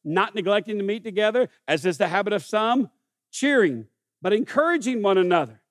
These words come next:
But encouraging one another. I started b-, back in early November. Every time I'd have a lunch, I'd try to work this question into the conversation with the person I was having lunch with. And the question was this, "Hey, man, who's cheering for you these days?"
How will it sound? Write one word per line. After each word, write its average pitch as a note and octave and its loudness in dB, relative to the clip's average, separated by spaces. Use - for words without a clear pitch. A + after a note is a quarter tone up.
But C#4 4
encouraging C#4 -4
one A3 -2
another. E3+ -4
I G#3+ 0
started A#3+ 0
b-, G3 -10
back A3 0
in G#3 0
early A3+ 2
November. G3+ -2
Every A3 0
time A3+ -2
I'd G#3+ 0
have G3+ -2
a G3 -4
lunch, G3+ -2
I'd F#3+ -6
try A3 -4
to G3+ -4
work F#3 0
this A3 -2
question G#3+ -4
into G3+ -2
the F#3 -6
conversation F#3+ -4
with G3 0
the F#3+ -6
person G#3 -2
I - 0
was G3 -2
having F#3+ -2
lunch F#3+ -2
with. F#3 -6
And F#3 -4
the F#3 -6
question B3 -4
was F#3+ -4
this, F#3+ 0
"Hey, C#4 0
man, B3 -4
who's D4+ 0
cheering B3+ -6
for G#3+ -10
you F#3 2
these D#3 -2
days?" C3+ -4